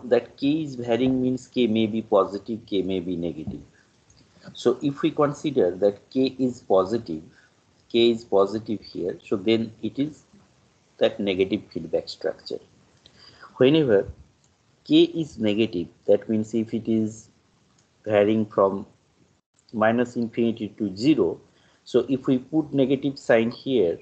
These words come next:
so we can say that it would be positive feedback just to keep the same structure. That means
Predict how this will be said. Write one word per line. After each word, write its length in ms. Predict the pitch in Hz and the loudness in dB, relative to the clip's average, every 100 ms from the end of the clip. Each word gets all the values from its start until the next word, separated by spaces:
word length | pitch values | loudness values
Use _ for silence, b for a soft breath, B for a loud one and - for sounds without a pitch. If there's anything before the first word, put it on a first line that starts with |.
| _ | _
so 220 | - - 110 | -10 -2 -2
we 220 | 117 120 | 0 -2
can 220 | 127 120 | 0 -2
say 220 | 120 143 | 0 2
that 340 | 127 107 95 - _ _ _ _ _ _ _ _ _ _ _ _ _ - | 4 4 2 -2 _ _ _ _ _ _ _ _ _ _ _ _ _ -6
it 160 | 117 | -2
would 160 | 123 117 | -2 0
be 100 | 127 | -2
positive 500 | 127 123 127 117 113 - | 4 2 2 -6 -8 -8
feedback 440 | 101 87 98 110 _ _ 107 | -10 -2 0 0 _ _ 0
just 260 | 120 120 _ | 0 0 _
to 200 | - 180 269 _ _ _ _ _ _ _ _ _ | -6 -6 -6 _ _ _ _ _ _ _ _ _
keep 300 | 139 127 120 | -6 -4 -2
the 100 | 131 | -4
same 340 | - 147 143 | -2 -4 -4
structure. 720 | 139 - - 92 - 95 107 - 123 | -10 -6 -4 -4 -6 -6 -6 -6 -2
That 280 | 110 107 - | 0 0 -2
means 400 | 110 101 - | -4 -6 -10